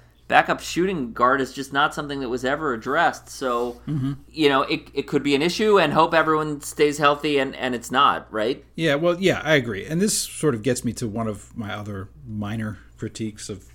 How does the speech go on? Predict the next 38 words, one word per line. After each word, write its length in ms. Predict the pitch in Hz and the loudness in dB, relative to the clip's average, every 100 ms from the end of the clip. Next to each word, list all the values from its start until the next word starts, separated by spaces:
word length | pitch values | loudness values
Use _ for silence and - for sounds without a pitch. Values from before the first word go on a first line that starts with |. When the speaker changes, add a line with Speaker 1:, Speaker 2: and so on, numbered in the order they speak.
| - - - - - | -20 -20 -20 -20 -4
Speaker 2:
coaches. 580 | 156 151 143 117 - - 175 | 0 0 0 -4 -6 -6 -2
And 140 | 151 | -2
I 80 | 135 | 0
say 280 | - 180 143 | 0 0 0
coaches 440 | 160 151 135 117 | 0 0 -2 -6
because 460 | 127 - 127 117 - - | -6 -6 -6 -6 -12 -10
every 280 | - 123 139 | -6 -2 -4
coach 340 | 139 151 147 - | -2 -4 -4 -6
does 220 | 117 123 | -6 -4
this, 260 | 156 160 - - - - - - | -8 -8 -12 -20 -20 -20 -20 -6
where 520 | 123 123 123 117 - - - - - _ _ - - - - | 0 2 2 0 -6 -20 -20 -20 -20 _ _ -20 -20 -14 0
Bradley 380 | 156 151 131 131 | 4 4 4 0
Beal 260 | 117 131 120 | 2 2 0
picks 280 | - 123 - | -2 -6 -4
up 160 | 120 - | -4 -4
two 180 | 147 | -4
fouls 400 | 135 127 120 117 | -2 0 0 -2
in 60 | 110 | -6
the 60 | 107 | -6
first 280 | 120 107 | -6 -8
quarter, 220 | - 123 110 | -6 -6 -4
and 80 | 104 | -4
what 100 | 110 | -6
do 40 | |
they 120 | 101 | -6
do? 120 | 101 | -8
They 100 | 90 | -10
immediately 540 | 98 104 120 123 113 107 | -8 -2 0 0 -2 -12
pull 260 | - 120 | -10 -8
him 100 | 110 | -6
out 100 | 107 98 | -6 -8
of 60 | |
the 80 | 98 | -10
game 260 | 101 101 95 | -10 -10 -12
and 100 | 85 | -12
they 60 | |
sit 200 | - - | -10 -10
him, 120 | - | -14